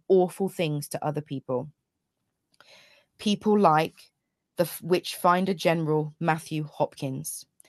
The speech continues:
He believed that because of this book, he had the right to accuse and torture their neighbors and people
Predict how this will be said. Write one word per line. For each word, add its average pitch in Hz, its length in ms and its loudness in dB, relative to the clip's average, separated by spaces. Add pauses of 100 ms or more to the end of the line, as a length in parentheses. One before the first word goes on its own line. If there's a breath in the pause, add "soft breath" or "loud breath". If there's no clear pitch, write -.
(520 soft breath)
He 226 200 2
believed 185 680 4
that 170 100 2
because 196 340 0
of 196 120 0
this 233 180 2
book, - 440 2 (280 loud breath)
he 202 120 0
had 214 280 4
the 247 80 4
right 185 580 4
to 185 180 -2
accuse 196 640 0
and 180 200 0
torture 196 640 0 (520)
their 180 160 8
neighbors 175 720 2 (400)
and 170 160 -4
people 175 640 -2